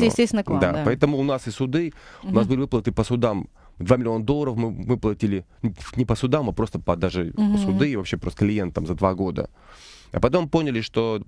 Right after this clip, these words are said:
Speaker 1: нам нет смысла связываться с, с такими фабриками совсем.
Speaker 2: Мгм.
Speaker 1: Мы просто убрали абсолютно все фабрики, которые не выполняли свои условия.
Speaker 2: Мгм.
Speaker 1: И осталось всего там, в общем-то, пять фабрик,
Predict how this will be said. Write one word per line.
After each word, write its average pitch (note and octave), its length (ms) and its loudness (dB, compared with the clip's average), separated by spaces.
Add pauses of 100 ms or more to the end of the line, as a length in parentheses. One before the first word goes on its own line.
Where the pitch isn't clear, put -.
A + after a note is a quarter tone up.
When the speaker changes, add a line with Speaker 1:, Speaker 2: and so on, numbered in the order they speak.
(240)
Speaker 1:
нам A#2 200 0
нет C3+ 180 -2
смысла G#2 360 -4
связываться F2 480 -4
с, - 120 -18 (380)
с - 20 -20
такими A2 380 2
фабриками A#2+ 500 -2
совсем. - 500 -4 (160)
Speaker 2:
Мгм. F3+ 400 -4
Speaker 1:
Мы G#2+ 140 -2
просто B2+ 420 0
убрали G#2 360 0
абсолютно G2 500 -2
все - 180 -6
фабрики, F2 400 -2 (320)
которые F#2+ 360 0
не F#2 40 0
выполняли F2+ 440 -2
свои F2+ 180 -4
условия. C#3 580 -4 (220)
Speaker 2:
Мгм. F#3 400 -4 (260)
Speaker 1:
И A2 60 0
осталось B2 460 0
всего A2 320 -2
там, F2+ 300 0 (160)
в - 40 -8
общем-то, F#2 300 -2
пять G2 260 -2
фабрик, C3 400 0